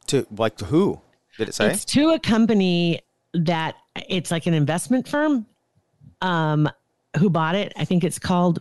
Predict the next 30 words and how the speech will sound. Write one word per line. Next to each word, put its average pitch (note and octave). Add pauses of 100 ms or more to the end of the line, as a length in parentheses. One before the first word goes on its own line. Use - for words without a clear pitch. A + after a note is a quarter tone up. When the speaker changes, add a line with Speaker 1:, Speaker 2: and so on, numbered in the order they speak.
Speaker 2:
I B2
can't -
remember D3+
the C3+
name C#3
of A2
it. -
Something, F3
it's, D#3
it, G3
it G3+
is G#3
an F3+
investment D3+
firm B2+
though B2+
that, C3
that B2+
bought C#3
it. F2+
So E3
they E3
have E3+
full F3
ownership. E3+
It's -
about -
two A3
hundred F#3
songs, D#3+